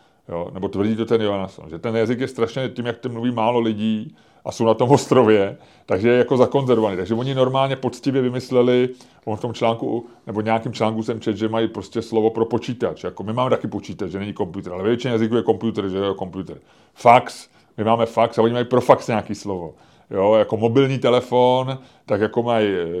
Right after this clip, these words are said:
že jo, Němci handy, ale to taky není moc jako němčina, že jo, to je taky spíš z angličtiny. Tak oni mají, takže na té islandštině jsou ně-, ně-, něco jako obrozenci, že jako,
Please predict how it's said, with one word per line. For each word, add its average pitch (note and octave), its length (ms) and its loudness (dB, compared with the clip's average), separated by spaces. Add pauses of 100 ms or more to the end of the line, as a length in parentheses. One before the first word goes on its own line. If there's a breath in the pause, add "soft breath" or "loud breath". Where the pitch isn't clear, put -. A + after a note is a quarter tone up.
že G2 120 -2
jo, A2 60 2
Němci A2 360 -2
handy, G#2 440 4
ale A2+ 160 6
to G#2+ 80 -4
taky G#2 200 -2
není A2 140 -6
moc A2 220 -6
jako A2 180 -2
němčina, A2+ 460 -4
že A2 80 -2
jo, G#2+ 60 -2
to G#2+ 60 -8
je G2 60 -6
taky G2 180 -10
spíš G#2+ 200 -10
z - 40 -8
angličtiny. G#2+ 640 -8 (360 soft breath)
Tak G#2+ 200 0
oni A#2 200 0
mají, A#2+ 220 2 (120)
takže A#2 220 0
na B2 80 0
té D3 120 0
islandštině C3 580 -2
jsou C#3 160 -4
ně-, A#2 200 -2
ně-, A#2 180 -14 (200 soft breath)
něco A#2+ 240 2
jako C3+ 180 6
obrozenci, C3 760 2
že C3 100 -2
jako, B2 520 2